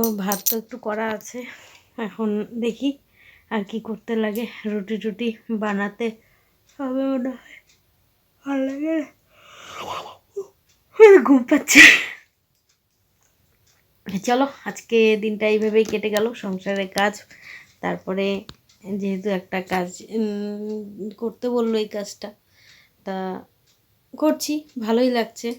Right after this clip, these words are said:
বাড়িতেই তো থাকি না, ঘুরে, উম, দিলে তো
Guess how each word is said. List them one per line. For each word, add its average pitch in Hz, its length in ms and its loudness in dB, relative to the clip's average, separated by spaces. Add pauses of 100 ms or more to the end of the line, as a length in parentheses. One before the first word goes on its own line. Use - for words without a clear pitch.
(300)
বাড়িতেই 202 540 -6
তো 240 40 -16 (120)
থাকি 220 300 -8
না, 254 60 -4 (160)
ঘুরে, 214 220 -2 (640)
উম, 202 640 -8 (360)
দিলে 214 320 -12
তো 214 60 -8